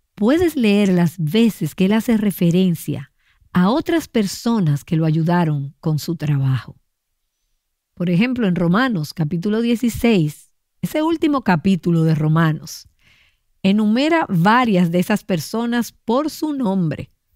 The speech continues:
Y él dice, "Me han ayudado en el trabajo". Ahora, no son personas de renombre. El apóstol Pablo es el que es famoso, reconocido. Pero reconoció que dos eran mejores que uno,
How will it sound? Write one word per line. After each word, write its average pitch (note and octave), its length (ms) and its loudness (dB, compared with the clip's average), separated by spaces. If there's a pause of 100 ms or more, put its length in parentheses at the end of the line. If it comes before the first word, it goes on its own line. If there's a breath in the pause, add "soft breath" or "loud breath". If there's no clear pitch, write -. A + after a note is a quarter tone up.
(560)
Y F#3 160 4
él A#3 140 2
dice, G3+ 500 0
"Me E3+ 300 2
han G3+ 220 2
ayudado G3 720 0
en D3+ 80 0
el D#3 160 -2
trabajo". C#3+ 680 -2 (1300 soft breath)
Ahora, F3+ 400 0 (460)
no G#3+ 140 0
son C#4+ 200 -4
personas E3+ 560 0
de D#3 120 2
renombre. D#3+ 760 -2 (360)
El F#3+ 120 2
apóstol F#3 600 -2
Pablo G#3+ 420 2
es F#3+ 160 0
el F#3+ 100 0
que F3+ 120 0
es F#3 100 -2
famoso, E3 640 -2
reconocido. D#3 960 -4 (1200)
Pero B3+ 360 2
reconoció G3 1040 0
que F#3+ 160 0
dos A#3+ 240 -4
eran B3+ 200 -2
mejores A3+ 440 -2
que F3+ 160 0
uno, A3 340 -4